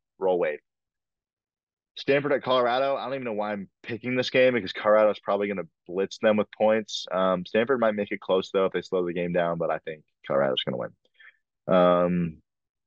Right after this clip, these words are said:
Georgia's playing Vandy. Why is that even? They're gonna blow 'em out.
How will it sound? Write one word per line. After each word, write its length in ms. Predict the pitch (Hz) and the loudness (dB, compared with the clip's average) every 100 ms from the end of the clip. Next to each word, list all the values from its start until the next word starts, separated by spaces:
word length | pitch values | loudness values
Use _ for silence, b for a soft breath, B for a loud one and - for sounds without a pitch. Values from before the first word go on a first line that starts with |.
| _ - | _ -2
Georgia's 320 | 101 110 127 | 0 2 0
playing 260 | 147 123 90 | 0 0 2
Vandy. 420 | 90 95 92 92 | 0 2 0 -2
Why 560 | 92 87 82 80 80 | -2 0 0 0 0
is 180 | 82 82 | -2 -4
that 120 | 85 | -4
even? 600 | 82 80 82 78 78 78 _ _ _ _ _ _ _ - _ _ _ _ _ _ _ _ _ - | -4 -4 -6 -6 -10 -14 _ _ _ _ _ _ _ -20 _ _ _ _ _ _ _ _ _ -6
They're 140 | 98 | -2
gonna 100 | 92 | 0
blow 160 | 82 82 | 0 0
'em 100 | 73 | -2
out. 140 | 69 | -6